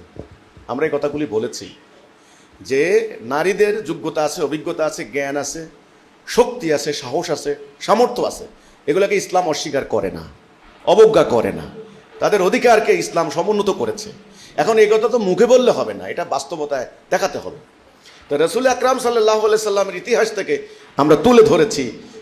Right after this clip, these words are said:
যে আল্লাহ রসুল মেয়েদেরকে বাক্সবন্দি করে রাখেননি। তিনি তাদেরকে জুমার নামাজে নিয়ে গেলেন,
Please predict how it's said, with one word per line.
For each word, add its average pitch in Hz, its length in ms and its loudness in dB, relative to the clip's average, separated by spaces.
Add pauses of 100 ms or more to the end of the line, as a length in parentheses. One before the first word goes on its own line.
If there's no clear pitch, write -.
(120)
যে 165 100 0
আল্লাহ 170 220 4
রসুল 180 280 0
মেয়েদেরকে 151 540 0
বাক্সবন্দি 135 480 -2
করে 120 160 -2
রাখেননি। 104 400 -4 (720)
তিনি 170 400 2 (400)
তাদেরকে 165 320 0
জুমার 175 260 0
নামাজে 170 340 0
নিয়ে 151 200 0
গেলেন, 139 260 0